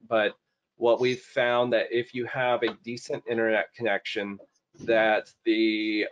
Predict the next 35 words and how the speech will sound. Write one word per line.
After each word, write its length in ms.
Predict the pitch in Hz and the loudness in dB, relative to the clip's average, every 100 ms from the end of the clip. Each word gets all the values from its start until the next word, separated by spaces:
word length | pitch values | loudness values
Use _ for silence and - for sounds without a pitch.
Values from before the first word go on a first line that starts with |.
| 110 | 0
uh, 220 | 107 101 | 2 2
lag 460 | 104 110 117 120 - | 2 2 2 0 -4
time 400 | 117 104 107 101 | -4 -2 -2 -4
is, 340 | 98 - - - | -6 -10 -16 -6
is 360 | 110 98 - - | -4 -4 -8 -6
almost 400 | - 113 120 101 | 0 2 2 -2
non-existent. 800 | 113 98 95 90 90 92 - - - _ _ _ _ - | -2 0 0 -4 -4 -4 -4 -16 -18 _ _ _ _ 0
Um, 320 | 98 98 95 | 2 2 0
so 140 | - 113 | -2 -2
it's 140 | 107 | -2
not 240 | 117 113 | -2 0
like 200 | 110 107 | 0 -2
TeamViewer 760 | - - 120 113 110 107 104 104 | -6 -4 -2 -2 0 0 0 0
where 520 | 104 101 101 98 92 | 0 0 2 2 0
every 280 | 107 107 107 | 0 -2 -2
time 280 | - 107 104 | -4 -6 -4
you 120 | 104 | -4
move 280 | 107 110 104 | 0 0 0
your, 200 | 104 90 - | -4 -6 -8
your 160 | 117 107 | -4 -2
scans 560 | 107 - 117 113 110 110 | -2 -4 0 0 0 -2
around 520 | 104 107 107 107 104 | 0 2 2 0 0
or 60 | |
your 240 | 104 101 101 | 0 0 -2
design 480 | 92 98 107 107 104 | -2 -2 0 0 -2
around, 400 | 101 101 98 98 | 0 0 0 -4
it 100 | - | -4
kind 220 | 113 101 | -4 -4
of 100 | 92 - | -6 -4
freezes 440 | 120 113 98 107 | 0 2 0 -2
up 300 | 104 104 101 | 0 2 0
and 160 | 104 101 | -2 -2
then 400 | 104 98 95 92 - _ _ - - - | 0 0 -2 -8 -16 _ _ -20 -12 0
does 340 | 117 107 107 | 2 2 2
it 260 | 110 101 | 0 0